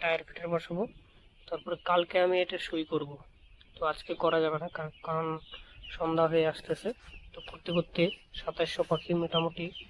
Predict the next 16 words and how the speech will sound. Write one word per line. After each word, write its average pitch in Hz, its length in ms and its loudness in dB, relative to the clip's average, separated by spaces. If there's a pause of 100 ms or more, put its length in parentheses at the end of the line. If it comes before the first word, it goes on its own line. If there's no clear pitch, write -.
(380)
সন্ধ্যা 165 320 6
হয়ে 160 160 6
যাবে, 170 140 6 (280)
তো - 120 -18
এই 160 80 -4
জন্য 165 120 -4 (100)
এখন - 160 -8 (100)
করবো 165 240 0
না, 226 40 2 (560)
করবো 160 220 -6 (160)
কালকে 165 320 2 (520)
দিনের 156 280 6
বেলায়। 147 240 -14 (1120)
তো - 60 -12 (120)
চলো 180 160 2 (680)
এখন 165 180 -6